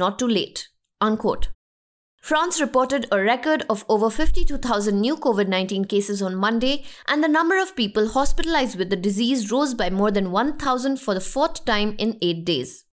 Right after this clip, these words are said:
Despite the new lockdown, the pandemic is showing no signs of slowing down in the country. Portugal, too, is considering a state of emergency to tackle covid nineteen.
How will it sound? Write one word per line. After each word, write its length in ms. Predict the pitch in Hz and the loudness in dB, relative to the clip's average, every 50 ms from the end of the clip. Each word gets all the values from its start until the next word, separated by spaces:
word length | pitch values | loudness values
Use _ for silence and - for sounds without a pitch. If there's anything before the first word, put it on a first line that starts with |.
| _ _ _ _ _ _ _ _ _ - 247 | _ _ _ _ _ _ _ _ _ -2 -2
Despite 420 | 311 - - - 330 330 359 - | 0 0 0 0 -2 -2 0 0
the 60 | 339 | 0
new 160 | 277 240 208 | 2 2 2
lockdown, 600 | 196 190 196 214 226 220 - 247 240 262 277 294 | 4 2 2 0 0 0 -2 -2 0 0 -2 -4
the 120 | 262 247 - | -4 -4 -2
pandemic 540 | 214 208 196 202 214 254 269 285 311 302 - - 220 | -4 -2 -2 0 0 0 0 0 -2 -4 -4 -6 -4
is 60 | 214 | -2
showing 400 | - - 233 220 214 208 190 185 | -2 0 0 0 0 -2 -2 0
no 140 | 214 269 320 311 | 0 0 0 -2
signs 340 | - 294 269 269 269 - - | -2 -2 -2 -2 -2 -4 -4
of 160 | - 196 - | -6 -6 -6
slowing 400 | - - 220 220 247 269 269 247 | -6 -2 0 0 2 2 0 0
down 200 | 254 240 240 247 | 0 0 0 0
in 60 | 254 | -2
the 140 | 247 - - 202 | -4 -4 -2 -2
country. 460 | 185 185 185 - 180 - - - _ _ _ _ _ _ _ _ _ _ _ _ | -2 -2 -2 -4 -6 -6 -6 -10 _ _ _ _ _ _ _ _ _ _ _ _
Portugal, 400 | - 320 339 339 359 349 320 339 | 0 0 0 2 0 0 0 0
too, 280 | 330 - 247 240 233 220 | 0 0 0 0 0 2
is 140 | - 208 - | 0 -2 -2
considering 580 | - 214 202 196 - 214 202 220 233 233 240 233 - | -2 -2 -2 -2 -4 -4 0 2 2 2 2 0 -2
a 80 | 208 202 | -2 -4
state 280 | - - - 285 311 | -2 -2 -2 0 0
of 140 | 320 320 - | 0 -2 -2
emergency 600 | 233 208 202 233 262 247 277 269 262 - 294 285 | 0 0 2 2 0 0 -2 -4 -4 -4 -6 -6
to 160 | 285 - 208 196 | -6 -8 -10 -6
tackle 340 | - 214 208 220 - 262 | -2 -2 -2 0 0 -2
covid 300 | 254 - 202 170 185 180 | 0 0 0 0 0 0
nineteen. 500 | 180 175 180 180 170 196 180 156 - - | 0 0 -2 -2 -2 -4 -4 -4 -6 -10